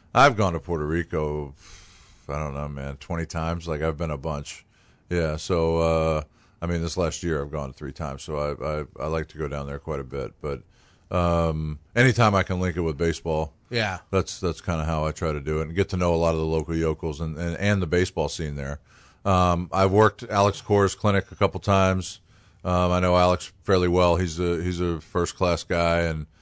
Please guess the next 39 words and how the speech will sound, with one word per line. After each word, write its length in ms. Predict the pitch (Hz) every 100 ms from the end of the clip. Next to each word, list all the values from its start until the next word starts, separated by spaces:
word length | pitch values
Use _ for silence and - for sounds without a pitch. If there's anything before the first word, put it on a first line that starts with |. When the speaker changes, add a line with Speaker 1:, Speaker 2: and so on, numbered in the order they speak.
| _ _ -
Speaker 1:
um, 480 | - 85 85 82 80
and 100 | 85
he 120 | 98
just 180 | 92 92
runs 220 | 98 87
a, 60 | 85 82 90
a 60 |
youth 260 | 85 92 92
clinic 300 | - 90 85
for 80 | 92
a 60 |
lot 180 | 85 87
of 80 | 82
the, 260 | 82 80 80
the 100 | 78
Speaker 2:
Nice. 180 | 143
Speaker 1:
local 180 | 82 87
kids 280 | - 92 73
there, 320 | 82 82 82
and, 200 | 80 78 - _ _ _ -
uh, 280 | 87 82 82
'cause 180 | 90
he's 140 | 85 95
from 180 | - 85
Caguas, 560 | - 107 98 82 80 90
which 160 | 82
is 140 | 87 78
a 60 |
town, 480 | 80 95 90 87 80 - - _ _ -
uh, 720 | 113 113 110 110 110 107 107
about 360 | 104 101 98 -
twenty 380 | - 104 98
minutes, 580 | 95 95 98 95 - -
maybe 380 | 104 95 92 92
thirty 280 | 90 98 92
minutes 300 | 92 92 87
south 340 | - 92 87 92
of, 260 | 87 76
uh, 300 | 87 85 82